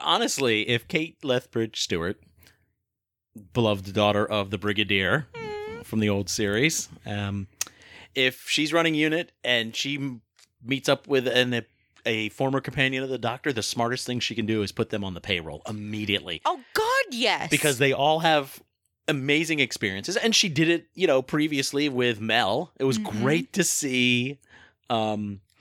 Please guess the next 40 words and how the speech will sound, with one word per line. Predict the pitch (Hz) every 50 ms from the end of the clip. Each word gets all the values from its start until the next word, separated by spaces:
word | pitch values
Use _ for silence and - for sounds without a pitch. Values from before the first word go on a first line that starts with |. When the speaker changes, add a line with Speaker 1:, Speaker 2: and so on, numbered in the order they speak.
| _ _ _ _
Speaker 1:
Mel | - 120 120 117 117 120 113
there. | 101 110 95 92 90 104 117 147 -
I | - 151
was | 147 143 135
just | 156 -
like, | 196 - - -
"Oh, | 571 571 571 554
my | 554 523 508 - - -
gosh." | 427 - -
And | - 170 175 160 - _ - - - - - _ _ _
here's | - - 127 147 175 -
what's | 135 - -
funny. | - - 73 71 71 - - -
Speaker 2:
Martha | - 196 196 190 208 226 226 - 294 262
was | 254 254 254 240 -
a | -
Speaker 1:
But | 254 254 233
Speaker 2:
member | 233 240 240 240 240 233 240
of | 247 247
unit | 220 233 233 240 254 254
at | 247 247 - -
one | 247 247 247 247
point. | - - 269 254 262 269 269 160 151
Speaker 1:
Mm-hmm. | 151 175 202 208 - _ _
Speaker 2:
She | - - - 185 196
didn't | 208 196 170 165
have | 160 175 170 160
a | 160
great, | - - 170 170 165 156 151
uh, | 151 151 147 147 151 160 156 _ _
great | - - 190 175 156 - - _
experience | - - - - - 320 359 294 226 202 180 180 - -
with | - 180 175
it, | 180 196 190
but, | - 175 170 170 - - -
uh, | 185 170 165 165
that | 165 196 196
was | - 185 170
before | 156 170 165 208 220 269 277 247 202
Kate. | - - 180 - - -